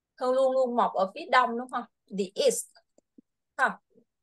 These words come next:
Đó. Cái chuyện đó lúc nào nó cũng như vậy.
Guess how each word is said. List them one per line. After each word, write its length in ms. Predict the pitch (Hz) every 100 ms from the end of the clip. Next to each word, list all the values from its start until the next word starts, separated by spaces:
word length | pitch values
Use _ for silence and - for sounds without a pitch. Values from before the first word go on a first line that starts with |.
| -
Đó. 220 | 277 - - - -
Cái 140 | 381 -
chuyện 300 | 233 165 214
đó 240 | 240 330 554
lúc 180 | 330 554
nào 340 | 285 254 226 208
nó 220 | 262 -
cũng 240 | 196 220
như 200 | 285 285 240
vậy. 220 | -